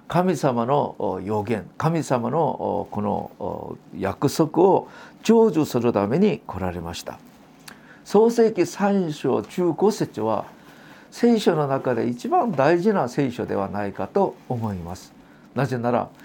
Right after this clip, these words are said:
三章十五節によってイスラエル民族ができて、それでイエス・キリストが来られる全ての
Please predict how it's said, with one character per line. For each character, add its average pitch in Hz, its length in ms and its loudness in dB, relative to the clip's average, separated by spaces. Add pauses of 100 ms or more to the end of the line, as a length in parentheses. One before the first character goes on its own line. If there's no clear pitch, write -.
(300)
三 233 320 2
章 180 160 2
十 233 240 0
五 226 160 4
節 202 320 2
に 156 160 0
よ 127 120 2
っ 143 40 0
て 190 420 2 (600)
イ 135 80 0
ス - 120 0
ラ 156 100 6
エ 151 40 4
ル 135 140 0
民 170 260 2
族 175 240 0
が 113 140 4
で 104 160 -4
き 117 120 -2
て、 110 260 0
そ 175 160 -2
れ 208 80 4
で 202 280 4 (100)
イ 139 100 6
エ 185 100 6
ス・ 160 140 -8
キ - 160 -2
リ 190 120 4
ス 202 60 -4
ト 208 80 4
が 185 100 4
来 135 160 -2
ら 127 120 0
れ - 20 -4
る 120 180 -2
全 254 340 2
て 135 220 -2
の 143 280 -2